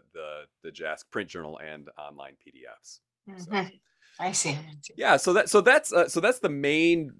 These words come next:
Speaker 1: my main role is, is I, I lay eyes on and I make the final decisions for all of the papers that are submitted to jask. But in addition, um, so what does the editor-in-chief do? Um, uh,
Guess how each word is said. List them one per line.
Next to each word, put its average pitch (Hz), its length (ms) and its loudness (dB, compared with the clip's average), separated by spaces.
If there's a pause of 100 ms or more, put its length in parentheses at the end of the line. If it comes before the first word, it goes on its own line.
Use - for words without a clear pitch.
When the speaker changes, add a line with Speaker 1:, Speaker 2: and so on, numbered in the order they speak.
(220)
Speaker 1:
my 135 160 4
main 143 240 4
role 101 320 4
is, 98 140 -4
is 113 180 -6
I, 113 140 4
I 117 180 6
lay 123 240 4
eyes 117 260 6
on 110 220 0
and 104 100 -2
I 101 60 -2
make 104 160 -4
the - 80 -14
final 107 320 -4
decisions 104 460 -12
for 92 180 -10
all 95 300 -2
of 90 100 -12
the 92 80 -14
papers 107 380 -10
that 92 100 -10
are 85 80 -12
submitted 85 460 -16
to 87 80 -16
jask. 80 480 -16
But 131 180 0
in 151 140 -4
addition, 151 500 -6 (360)
um, 127 260 2
so 147 120 0
what 135 140 2
does 190 100 0
the 147 140 -4
editor-in-chief 120 720 -4
do? 98 400 -6
Um, 98 240 -4 (420)
uh, 104 460 0